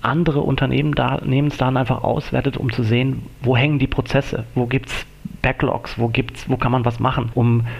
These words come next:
vielleicht auch das ganze Thema Payment besser aufzustellen, ja.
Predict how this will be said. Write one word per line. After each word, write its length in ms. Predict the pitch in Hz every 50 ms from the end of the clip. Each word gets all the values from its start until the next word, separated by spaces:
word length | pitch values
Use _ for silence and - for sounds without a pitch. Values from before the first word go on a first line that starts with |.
| - -
vielleicht 360 | - - 120 120 156 - -
auch 100 | - -
das 180 | - - - -
ganze 280 | - 131 131 139 135
Thema 240 | - - 127 120 120
Payment 680 | 117 117 117 120 139 151 156 139 120 113 117 120 117 -
besser 340 | 123 120 113 - 110 - -
aufzustellen, 840 | 85 82 - - - 117 107 - - 110 104 101 95 92 92 95 - - - - - - -
ja. 280 | - 101 107 127 139